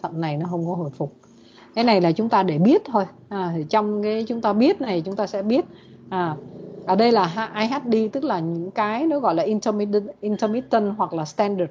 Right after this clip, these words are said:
hemodialysis là cái mà chúng ta hay làm nhiều nhất ở tất cả những đơn vị thận nhân tạo. Ha. Ở đây á, là chúng ta sẽ nói á, là, à, prolonged intermittent, tức là thay vì chúng ta chỉ chạy thận nhân tạo cho bệnh nhân á,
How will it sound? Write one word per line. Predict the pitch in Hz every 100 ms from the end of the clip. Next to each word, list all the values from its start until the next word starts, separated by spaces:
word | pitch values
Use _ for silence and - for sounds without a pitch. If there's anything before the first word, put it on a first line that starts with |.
| -
hemodialysis | 208 196 196 196 190 185 254 349 226
là | 160
cái | 180 175 277
mà | 220
chúng | 190
ta | 196
hay | 180 180
làm | 170 151
nhiều | 156 156
nhất | 190 -
ở | 165
tất | 156 302
cả | 196 143
những | 143 190
đơn | 185
vị | 175 139
thận | 170 156
nhân | 175
tạo. | 180 156 - _ _ _
Ha. | 202 196 - _ _ _ _ _ -
Ở | 180
đây | 220 226 226
á, | 233 240
là | 190
chúng | 170 208
ta | 233 202
sẽ | 202 175 220 226
nói | 214 202 220 302
á, | 339 285
là, | 185 160 143 _ _ -
à, | 170 -
prolonged | 196 202 214 220 190 180
intermittent, | 190 185 202 214 226 196 170
tức | 294
là | 320 185
thay | 254 247
vì | 214
chúng | 190 247
ta | 220
chỉ | 208 156
chạy | 185 123 -
thận | 202 -
nhân | 196 202
tạo | 185 151
cho | 190
bệnh | 190 156
nhân | 190 202
á, | 208